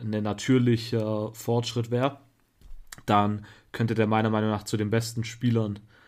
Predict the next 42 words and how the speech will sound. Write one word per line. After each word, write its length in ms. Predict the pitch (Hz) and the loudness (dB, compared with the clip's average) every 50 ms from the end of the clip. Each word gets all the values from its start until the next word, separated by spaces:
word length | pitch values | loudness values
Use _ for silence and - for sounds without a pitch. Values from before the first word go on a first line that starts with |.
| _ _ _ _ - | _ _ _ _ -6
im 60 | 120 | -2
ganzen 240 | 123 117 113 113 113 | 0 0 0 0 0
College 240 | - 117 113 107 110 | 0 0 0 0 0
Football 280 | - 135 131 - 113 | 0 -2 0 0 0
im 80 | 101 101 | 0 -2
kommenden 280 | - - 101 98 95 98 | -4 -4 -4 -4 -2 -2
Jahr 280 | 101 95 98 98 101 - - - - - _ _ _ _ | -2 -2 -2 -4 -6 -10 -18 -20 -20 -20 _ _ _ _
gehören. 260 | - 107 107 107 107 | -4 -2 -2 0 -2
Und 80 | 101 98 | -2 -2
vielleicht 240 | 101 107 104 107 110 | -2 -2 -2 0 -2
ist 160 | 107 - - | -4 -4 -4
das 80 | 107 | -4
schon 300 | - - 110 107 107 104 | -2 -2 -2 -2 -2 -4
ein 80 | 101 101 | -4 -2
bisschen 320 | 117 123 117 - 143 127 | -2 0 0 2 2 2
übertrieben, 560 | 113 107 110 104 - - - 107 101 127 131 - - - - - - _ | 2 0 -2 -6 -6 -8 -8 -6 -6 -6 -8 -10 -16 -20 -20 -20 -16 _
aber 240 | - 110 107 107 110 | -2 0 2 2 2
ich 120 | 113 110 - | 0 0 -2
schätze 260 | - 113 113 - 113 | -2 -2 -2 -2 -2
mal, 180 | 104 101 104 | 0 0 0
dass 360 | 101 104 98 101 - - - _ _ - | 0 0 -2 -2 -4 -10 -14 _ _ -6
nach 340 | 117 104 104 110 127 123 117 | 0 2 4 4 4 4 2
der 120 | - 107 104 | -2 -4 0
kommenden 320 | - 120 117 117 113 110 | 2 2 4 4 4 2
Saison 480 | 110 110 101 104 107 107 107 107 107 - - | 2 0 0 2 2 2 2 0 -2 -6 -4
jeder 560 | 117 110 107 110 117 123 120 117 113 113 113 | -4 0 4 6 8 8 8 6 4 2 2
irgendwie 680 | 117 127 120 120 113 107 110 - 110 107 107 107 107 104 | 4 4 4 4 4 2 0 0 0 0 0 -2 -4 -4
mal 380 | - 110 104 107 104 104 104 104 | -2 0 2 2 2 2 0 -4
zumindest 460 | - - 107 104 104 101 98 - - | -4 -4 -4 -2 -2 -4 -4 -2 -2
den 100 | 104 101 | 0 2
Namen 240 | 104 104 104 101 101 | 2 0 0 0 0
gehört 420 | 104 101 107 107 104 104 - - _ _ - | -2 0 0 -2 -2 -4 -8 -18 _ _ -12
hat. 300 | - - 95 - - - _ - - - - - - - _ _ _ | -8 -6 -6 -6 -8 -16 _ -20 -20 -20 -20 -20 -20 -20 _ _ _
Ähm, 360 | 101 95 95 92 92 92 92 - - _ _ | -6 -6 -4 -4 -4 -6 -8 -10 -14 _ _
ich 240 | - - - - - | -18 -18 -18 -6 2
meine, 80 | 113 113 | 4 4
es 80 | 117 | 6
gibt 140 | 117 139 135 | 8 6 6
ja 60 | 127 | 8
immer 140 | 127 131 127 | 6 4 4
so 120 | 113 113 | 4 2
Spieler, 500 | 113 - - - 131 117 117 117 110 113 | 0 0 2 4 6 6 6 6 4 0